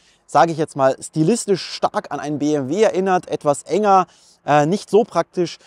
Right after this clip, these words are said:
wie man's, äh, von einem Kombi erwartet. Mehr stylisch, aber auch praktikabel. Und natürlich schaut er auch rattenscharf immer noch aus. Er hat auch jede Menge Power, zwei Elektromaschinen, also Allradantrieb, dreihundertsechzig K W Spitzenleistung,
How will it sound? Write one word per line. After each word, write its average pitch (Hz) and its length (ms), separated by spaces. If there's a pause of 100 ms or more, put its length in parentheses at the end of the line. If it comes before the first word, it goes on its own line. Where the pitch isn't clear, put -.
(180)
wie 165 100
man's, 170 220
äh, 135 180
von 156 140
einem 139 180
Kombi 214 380
erwartet. 170 500 (220)
Mehr 156 340
stylisch, 247 800
aber 208 300
auch 180 260
praktikabel. 202 840 (420)
Und 226 320 (280)
natürlich 185 460
schaut 160 240
er 143 100
auch 139 140
rattenscharf 151 640
immer 147 240
noch 123 220
aus. 208 320 (240)
Er 147 160
hat 175 160
auch 143 140
jede 180 280
Menge 170 220
Power, 220 440
zwei 175 280
Elektromaschinen, 202 840
also 139 300
Allradantrieb, 180 840 (320)
dreihundertsechzig 180 880
K 160 180
W 196 260
Spitzenleistung, 190 1040